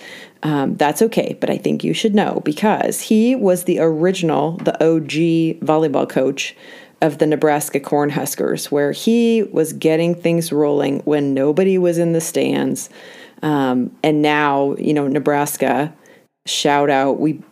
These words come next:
we have the world record for attendance at a women's sporting event in Lincoln, Nebraska. So, I mean,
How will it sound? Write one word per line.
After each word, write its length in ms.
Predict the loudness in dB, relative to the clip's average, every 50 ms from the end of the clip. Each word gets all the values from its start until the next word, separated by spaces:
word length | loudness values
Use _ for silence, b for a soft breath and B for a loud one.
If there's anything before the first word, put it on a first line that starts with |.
| _ -2
we 100 | 0 2
have 160 | 2 2 2
the 100 | 0 0 0
world 440 | 0 0 0 2 2 0 0 -2
record 600 | -2 0 0 -2 0 -2 -2 -2 -2 -2 -4 -6 -10
for 300 | -8 -4 -2 0 0 0
attendance 680 | 0 -2 -2 -2 -2 0 0 0 0 0 -2 -4 -4 -4 -4
at 240 | -4 -2 -2 -2
a 40 | -2
women's 400 | -2 -2 -2 -2 -2 -2 -2 -4
sporting 440 | -6 -6 -4 -4 -2 -2 -2 -2 -2
event 440 | -2 -2 -2 -2 -4 -4 -6 -8 -12 _ _ _ _
in 440 | -2 -2 0 0 -2 -2 -4 -4 -8 -10 -6 -4
Lincoln, 260 | -4 -2 -2 -2 -4
Nebraska. 680 | -2 -2 0 0 0 0 -2 -4 -6 -8 -8 -8 -8 -2
So, 220 | 0 0 2 2
I 40 | 2
mean, 300 | 0 0 0 -2 -4